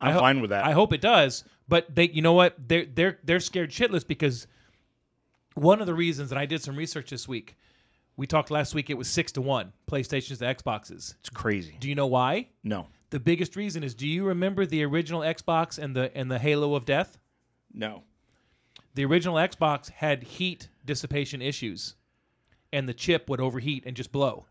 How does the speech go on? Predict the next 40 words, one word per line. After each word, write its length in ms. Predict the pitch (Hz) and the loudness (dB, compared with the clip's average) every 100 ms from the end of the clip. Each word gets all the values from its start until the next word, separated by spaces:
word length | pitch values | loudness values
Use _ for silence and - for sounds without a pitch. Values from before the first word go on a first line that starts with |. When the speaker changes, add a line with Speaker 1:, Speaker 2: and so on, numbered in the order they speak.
| _ | _
Speaker 2:
Really? 320 | - 110 104 85 | -4 -2 -2 -4
Speaker 1:
And 140 | 127 | -6
it 80 | 127 | -6
would 120 | 131 | -6
just 220 | 123 139 - | -6 -8 -4
put 220 | 165 - | -4 -2
this 220 | 147 - | -8 -4
ring 340 | 139 180 151 | 0 4 4
on 140 | 123 123 | 0 -4
your 100 | 117 | -6
T 200 | 151 143 | -4 -4
V. 240 | 110 - _ _ _ - | -4 -12 _ _ _ -10
Speaker 2:
Okay. 340 | 117 104 110 - - | -6 -4 -6 -8 -8
Speaker 1:
And 140 | 131 | -6
so 200 | - 180 160 | -4 0 0
many 220 | 170 170 | 0 -2
people 320 | 185 185 151 | -2 -4 -4
got 260 | 139 143 127 | 0 0 2
burnt 420 | 175 147 - - _ _ _ _ _ - | 0 0 -8 -20 _ _ _ _ _ -6
that 200 | 135 139 | -6 -2
they 160 | 143 | -2
went 180 | 135 139 | -2 -4
to 80 | 139 | -4
PlayStation 640 | 120 160 156 139 123 131 123 | -2 -2 0 -4 -6 -8 -12
because 220 | - 120 | -10 -8
PlayStation 460 | - 147 143 127 131 | -6 -6 -4 -8 -10
didn't 120 | 127 | -12
have 160 | 120 113 | -10 -8
that 120 | 117 | -8
issue. 260 | 123 - - _ _ _ | -8 -10 -18 _ _ _
Speaker 2:
Wow. 300 | 87 92 92 - | -8 -6 -8 -8
Speaker 1:
PlayStation 460 | 131 139 131 123 | -8 -6 -6 -6
two. 200 | - 135 | -4 -4
So 220 | 104 139 | -2 -4
that's 340 | 120 147 180 - | 0 2 0 2
why 160 | 180 | 2
the 80 | 160 | 2
PlayStation 560 | 151 170 160 160 127 147 | -2 -4 -4 -6 -8 -8
is 180 | 151 131 | -8 -6
more, 340 | 143 135 120 | -4 -4 -6